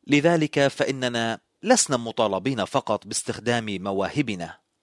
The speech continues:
بل نحن مطالبون أيضا بالتعبير عن تلك الشركة المتبادلة من خلال الأخذ والعطاء بعضنا تجاه بعض، لأن هذا أمر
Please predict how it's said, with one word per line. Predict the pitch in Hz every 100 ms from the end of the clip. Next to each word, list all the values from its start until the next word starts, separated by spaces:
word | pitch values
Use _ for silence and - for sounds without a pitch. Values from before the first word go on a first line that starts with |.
| _ -
بل | 143 165
نحن | 214 180
مطالبون | 170 147 156 156 147 147 160 202
أيضا | 156 - 123 104 113
بالتعبير | 139 117 - 95 90 120 110 95
عن | - 107 -
تلك | 190 180 -
الشركة | 165 - 160 175 170 170
المتبادلة | 147 151 - 143 143 120 92 95 101 - _ _
من | 196 151
خلال | - 110 123 120
الأخذ | 92 - 147 - 101
والعطاء | 104 107 104 - 131 131 131
بعضنا | 113 117 101 104 95
تجاه | 85 101 110 92 87
بعض، | 98 127 131 110 _ _ _ -
لأن | 110 131 123
هذا | 98 113 110 98 101 - _ _
أمر | 131 131 110 110 110